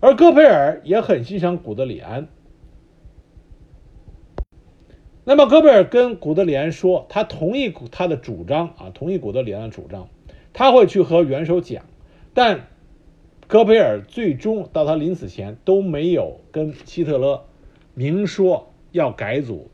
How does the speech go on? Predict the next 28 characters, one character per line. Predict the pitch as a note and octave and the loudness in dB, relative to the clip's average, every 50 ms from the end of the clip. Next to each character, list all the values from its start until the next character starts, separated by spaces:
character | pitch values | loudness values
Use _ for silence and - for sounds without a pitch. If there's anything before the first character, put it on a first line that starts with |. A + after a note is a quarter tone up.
| _ _ | _ _
总 | - A#2 C#3+ D3 | -12 -10 -10 -10
统 | B2 A#2+ G2+ F2+ | -12 -14 -14 -12
啊， | G#2+ A2 G#2+ | -12 -12 -12
最 | - C#3 | -10 -10
高 | A#2+ B2 B2 | -8 -8 -10
统 | A#2+ - F2 | -10 -12 -14
帅 | F2 F#2+ G#2+ | -14 -14 -14
部 | G#2 G2 | -14 -14
这 | F2 G#2+ | -12 -12
件 | G2 F2+ F2+ | -12 -14 -14
事 | F2 - B2+ | -16 -16 -16
情。 | F#2 - _ _ _ _ _ _ _ _ _ _ _ _ _ _ _ _ _ _ _ _ _ _ _ _ _ _ _ _ _ _ _ _ _ - - - _ _ _ _ _ _ _ _ - | -18 -18 _ _ _ _ _ _ _ _ _ _ _ _ _ _ _ _ _ _ _ _ _ _ _ _ _ _ _ _ _ _ _ _ _ -10 -10 -10 _ _ _ _ _ _ _ _ -4
那 | - C4+ | 0 4
么 | D4 E4 | 6 6
在 | D#4+ D4 B3+ | 6 6 6
同 | G3 B3 C#4 C#4 | 4 0 -2 -2
一 | |
时 | G#3+ F#3 A3+ | -4 -6 -6
期， | A#3+ B3+ G#3+ | -8 -8 -6
古 | F#3 E3+ E3 | -4 -2 0
德 | G3 G3+ | 0 0
里 | F3+ E3 | 0 -2
安 | D#3+ E3+ E3 | -4 -6 -6
还 | D#3 E3 D#3 F#3+ | -6 -6 -6 -6
去 | F3+ - - G#3 D3+ B2 - _ _ _ _ _ _ _ _ _ _ _ _ _ _ _ - _ _ _ _ _ _ _ _ _ _ _ _ - | -6 -6 -4 -4 -4 -6 -8 _ _ _ _ _ _ _ _ _ _ _ _ _ _ _ -20 _ _ _ _ _ _ _ _ _ _ _ _ -12
面 | F#3 G3+ B3 A#3 G3 D3+ | -6 -2 -2 0 -2 -2
谈 | C3 A#2+ - A2 B2+ - | -4 -8 -10 -8 -6 -4
了 | F3 E3+ B2 B2 - | -4 -4 -6 -8 -14